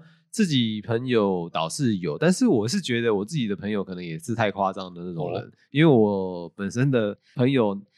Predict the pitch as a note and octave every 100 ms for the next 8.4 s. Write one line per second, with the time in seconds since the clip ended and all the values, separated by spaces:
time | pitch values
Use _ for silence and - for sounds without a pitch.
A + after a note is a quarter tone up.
0 | - G#3 D#3 - G#2 F#2+ D#3+ A2+ F2+ F#2
1 | D2+ G#2 G#2+ A#2 A#2 F#2+ E3+ D#3+ D#3+ -
2 | B2+ D3+ D#3 C#3+ B2+ A#2+ _ _ G#3 G3
3 | F3 E3 D#3+ D3 F2+ G2+ G#2 E2 G2 -
4 | C3+ G2+ A#2 F2+ - - D3+ F3+ A#2 C3+
5 | C#3 G#2+ A2+ A2+ A2 C3 A#2 A#2+ A2 G#2+
6 | G#2 - A#2 A#2+ F2+ D2+ E2 A1 - _
7 | - G#3 C#3+ C3 C#3+ A2 A2 G#2+ A2 F#2
8 | F#2 - F#2+ F#2+